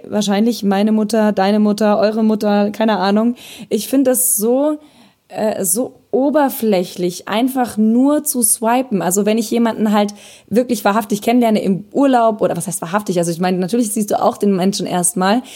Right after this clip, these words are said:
aber du gibst ihm unbewusst auf jeden Fall die Chance, irgendwie den Mund aufzumachen.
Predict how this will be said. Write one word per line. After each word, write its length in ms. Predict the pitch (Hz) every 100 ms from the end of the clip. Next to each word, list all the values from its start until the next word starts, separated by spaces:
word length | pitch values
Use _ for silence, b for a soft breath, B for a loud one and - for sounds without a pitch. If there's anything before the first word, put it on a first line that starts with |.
| B 220
aber 320 | 208 226 208 B B B
du 120 | 214 208 -
gibst 340 | 247 349 -
ihm 140 | - 208
unbewusst 560 | 247 269 190 214 -
auf 120 | 202 208
jeden 140 | 247
Fall 160 | 269 190
die 100 | 202
Chance, 400 | - 208 269 -
irgendwie 200 | 240 240
den 100 | 214
Mund 200 | 247 -
aufzumachen. 680 | 392 - 190 165 147 156